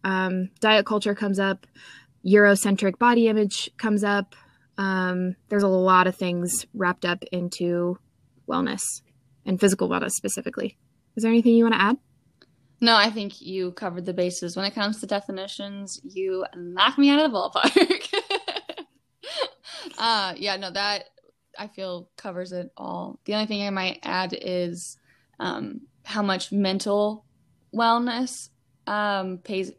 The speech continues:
Speaker 2: plays a huge part in feeling those satisfaction levels that come into physical wellness. Um, but I feel like, um, we'll talk a whole lot on that when we get to mental wellness, so we should probably just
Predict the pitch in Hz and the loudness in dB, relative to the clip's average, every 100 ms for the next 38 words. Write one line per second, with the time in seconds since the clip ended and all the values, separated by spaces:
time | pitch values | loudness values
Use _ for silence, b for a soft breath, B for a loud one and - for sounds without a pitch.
0 | _ - 196 190 185 190 180 - 180 175 | _ -2 -2 -2 -6 -4 -6 -6 -4 -2
1 | 175 - - 180 175 175 175 175 b b | -4 -6 -4 -2 -2 -2 -2 -4 b b
2 | b _ _ - 196 185 180 180 - 175 | b _ _ -2 0 2 0 0 -2 -4
3 | - 185 185 - 196 - 185 180 180 185 | -2 0 -2 -4 -6 -4 -4 -2 -2 -4
4 | 180 - - 175 175 180 196 214 220 220 | -4 -8 -6 -4 -2 -2 -2 -4 -4 -4
5 | 240 233 247 285 277 - 196 185 175 185 | -2 0 2 2 0 0 2 2 2 0
6 | 190 - 190 185 185 180 - - _ _ | 0 -4 -2 0 2 0 -2 -10 _ _
7 | _ _ _ - - - - - 220 - | _ _ _ -6 -4 -4 -6 -8 -12 -16
8 | _ 202 202 190 202 - _ _ _ - | _ -4 -2 -2 -4 -10 _ _ _ -6
9 | 202 202 196 185 175 185 190 - 202 208 | -6 0 0 2 0 0 0 0 0 2
10 | 208 208 196 190 180 185 - - 190 185 | 2 0 -4 -6 -4 -6 -6 -10 -6 -4
11 | 185 185 185 190 190 190 190 - 180 175 | -2 -4 -6 -6 -4 -4 -6 -4 -2 -2
12 | 175 185 - 143 - - - - | -4 -8 -12 -10 -10 -10 -12 -14